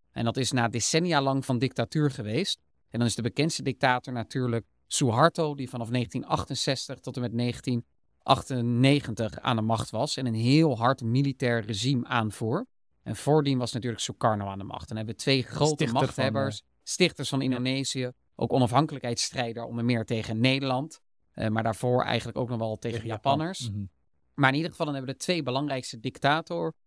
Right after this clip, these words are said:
Speaker 1: eh, dictatoren van, eh, Indonesië behandeld, Suharto en Sukarno. En ze hadden natuurlijk een bepaalde elitestructuur opgebouwd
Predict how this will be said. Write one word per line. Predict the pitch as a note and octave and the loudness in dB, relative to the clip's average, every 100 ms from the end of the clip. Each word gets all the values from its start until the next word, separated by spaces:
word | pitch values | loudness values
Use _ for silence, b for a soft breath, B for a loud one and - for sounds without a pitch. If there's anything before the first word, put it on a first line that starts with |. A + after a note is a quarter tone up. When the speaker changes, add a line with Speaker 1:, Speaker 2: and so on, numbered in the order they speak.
| _ - | _ -4
Speaker 1:
eh, | B2 | 0
dictatoren | C3 - B2 D3+ C#3 | 2 2 2 2 2
van, | - C3+ A#2+ A#2+ | 0 2 2 0
eh, | - A2+ A2+ A2+ | -4 -6 -6 0
Indonesië | C#3 B2 C3 C#3 - A2 | 4 6 6 6 0 -6
behandeld, | A2 C3 A#2+ B2 - | -2 -2 0 -4 -6
Suharto | - B2+ A#2+ E3 C#3+ C3 | -4 0 0 0 -2 -4
en | - B2 | -6 -6
Sukarno. | - G#2+ C#3 A#2+ G#2+ E3+ B3 _ _ _ | -6 2 2 2 -2 -6 -6 _ _ _
En | - B2+ B2 B2+ A#2+ A#2 | 0 4 6 6 2 0
ze | C3 | 2
hadden | C#3 C3+ | 2 2
natuurlijk | B2 C#3+ B2 | 0 -2 -2
een | B2 | -2
bepaalde | A2+ B2+ A#2 | 0 0 0
elitestructuur | A2+ B2 G#3 A3 - F#3 - F3 | 0 2 2 2 0 -2 -2 -2
opgebouwd | E3+ - D3 C#3+ C#3 | -2 -2 2 4 4